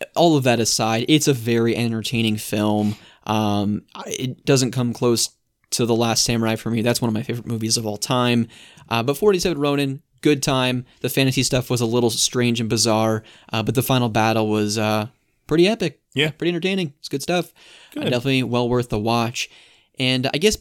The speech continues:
Speaker 1: kind of on a similar train of thought, I'll save some of these other movies for last. Uh, when Lauren and I got back to our hotel Wednesday night, we just turned on T V,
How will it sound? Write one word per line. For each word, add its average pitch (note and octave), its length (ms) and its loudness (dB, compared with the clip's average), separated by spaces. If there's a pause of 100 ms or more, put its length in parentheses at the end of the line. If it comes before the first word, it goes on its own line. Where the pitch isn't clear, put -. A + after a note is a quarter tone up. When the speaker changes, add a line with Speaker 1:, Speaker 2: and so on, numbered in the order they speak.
Speaker 1:
kind - 280 -6
of E3 60 -2
on D3 120 0
a A#2+ 40 0
similar B2+ 540 0
train A#2+ 260 -4
of A2 100 -4
thought, A2 240 -2
I'll A2 100 0
save A#2 240 -2
some A2+ 120 -6
of A2 60 -4
these G#2+ 100 -4
other A2 100 -2
movies G#2+ 240 -2
for - 140 -8
last. G#2+ 400 -2 (420)
Uh, A#2+ 340 2
when C#3 200 4
Lauren F3+ 240 4
and D#3+ 100 2
I C3 160 2
got C3 180 0
back A#2+ 200 -2
to C3 80 -2
our A#2+ 120 0
hotel B2+ 520 0
Wednesday A2+ 380 0
night, G#2+ 340 -2 (720)
we D3 100 2
just C3 140 0
turned B2+ 200 -4
on A#2 120 -2
T A#2+ 220 -2
V, A2+ 400 -2